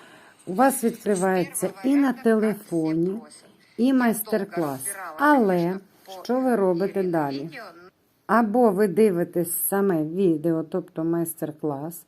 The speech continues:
або, бачите, ось тут завжди, де назва під відео, незалежно від того, який у вас гаджет,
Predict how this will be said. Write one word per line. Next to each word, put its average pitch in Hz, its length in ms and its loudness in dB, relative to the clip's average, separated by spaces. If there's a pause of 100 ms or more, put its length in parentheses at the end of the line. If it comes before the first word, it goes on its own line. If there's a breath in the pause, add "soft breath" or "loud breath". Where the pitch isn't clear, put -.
(160)
або, 190 520 2 (180)
бачите, 233 600 -2 (140)
ось 254 340 -2
тут 165 260 0
завжди, 180 580 0
де 175 260 2
назва 156 600 -2 (160)
під 233 280 -2
відео, 165 640 0 (440 loud breath)
незалежно 226 1080 6
від 214 200 -2
того, 233 220 2
який 208 320 0
у - 20 0
вас 208 200 0
гаджет, 165 460 0